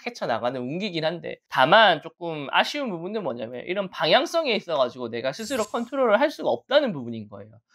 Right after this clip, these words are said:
근데 나중에 일단 떠밀려 와서 보니 일은 해온 것 같은데 사공이 많아서 배가 이제 산으로 갈 수 있는 그런 형국이다라고 말씀을 드릴 수가 있으니, 내년 같은 경우에는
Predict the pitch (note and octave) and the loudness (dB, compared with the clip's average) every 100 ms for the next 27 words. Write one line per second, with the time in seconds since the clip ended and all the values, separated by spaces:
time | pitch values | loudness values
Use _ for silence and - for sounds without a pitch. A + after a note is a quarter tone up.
0 | _ _ B3 A#3 A3+ D4 C#4 C#4 B3+ C#4+ | _ _ 4 6 6 2 0 0 2 2
1 | D4+ D#4 D4+ A#3+ A3+ C4 A#3 G3+ D3 F3+ | 2 0 4 4 4 2 -4 -6 -6 -4
2 | B3 C#4+ D4 D4+ D4+ A3 - E3+ C#3 A2+ | -4 -4 -4 -4 0 2 0 -4 -12 -12
3 | A#2 - A3 C#4+ C#4 C#4 G#3 C#3 C3 D3+ | -12 -14 0 2 4 4 6 6 6 4
4 | - D3 C#3+ C#3+ C3 D3+ - D#4+ A#3+ F3+ | -2 0 6 6 6 2 4 4 4 4
5 | D#3 - C3+ B2 A2 A#2 _ - - - | 2 -2 -10 -8 -8 -12 _ -20 -20 -2
6 | B3 C#4+ D4+ C#4 C4 G#3+ F#3 E3+ D#3 D3 | 6 8 8 6 2 2 8 8 10 6
7 | C#3 A#2 A#2+ D3+ D3 C#3+ F3+ C#3+ B2 A#2 | 4 -2 -4 -8 -8 -6 -8 -6 -6 -6
8 | D3 B2 C#3+ B3 C4+ C#4 E4+ C#4+ G#3 D3+ | -10 0 4 4 4 2 0 -2 -2 0
9 | C#3 G#3 C3 | -2 0 -2